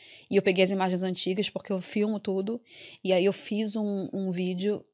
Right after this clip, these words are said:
desde março até hoje pra ver. E, e, assim, eu falo pra ele assim, "Eu não tô vendo evolução nenhuma." Aí ele falou, aí meu marido fala,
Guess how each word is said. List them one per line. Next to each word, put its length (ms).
desde 400
março 800
até 320
hoje 340
pra 200
ver. 420
E, 220
e, 320
assim, 280
eu 120
falo 240
pra 80
ele 60
assim, 100
"Eu 80
não 60
tô 100
vendo 140
evolução 340
nenhuma." 760
Aí 80
ele 60
falou, 200
aí 80
meu 100
marido 200
fala, 220